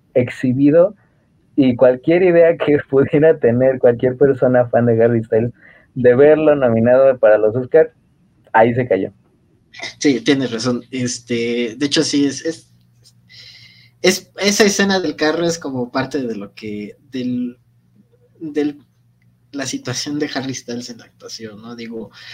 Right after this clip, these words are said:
Speaker 2: eh, se venía presentando un poco con este, con, con las escenas anteriores, justo cuando está discutiendo con Florence Pugh y todo, pero justo creo que, creo que sí lo ponen en un nivel que, pues, dices, bueno, está,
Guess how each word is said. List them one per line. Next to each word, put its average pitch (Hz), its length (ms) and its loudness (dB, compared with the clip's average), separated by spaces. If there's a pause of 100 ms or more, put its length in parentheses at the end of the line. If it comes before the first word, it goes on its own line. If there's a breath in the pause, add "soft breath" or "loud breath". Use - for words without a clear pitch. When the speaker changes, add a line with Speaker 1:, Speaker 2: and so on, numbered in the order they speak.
(180 loud breath)
Speaker 2:
eh, 139 200 -6
se 143 140 0
venía 165 240 2
presentando 180 540 -2 (840)
un 175 160 -14
poco 165 300 -2
con 120 240 -8
este, 104 840 -10 (720 loud breath)
con, 117 600 -6 (960)
con 147 220 -2
las 139 160 -4
escenas 185 320 -2
anteriores, 160 460 -2
justo 165 280 -8
cuando 127 220 -6
está 143 240 -8
discutiendo 247 600 -6
con - 140 -20
Florence 226 300 -20
Pugh - 160 -10
y 226 60 -12
todo, 139 260 -10
pero 120 180 -4
justo 143 300 -8
creo 151 160 -4
que, 165 200 -8
creo 160 220 -2
que 170 100 0
sí 165 160 -4
lo 160 160 -2
ponen 156 260 -4
en 135 100 -6
un 143 80 -6
nivel 135 260 -6
que, 143 120 -8
pues, - 140 -18
dices, 127 240 -14
bueno, 220 220 -4
está, 175 440 -2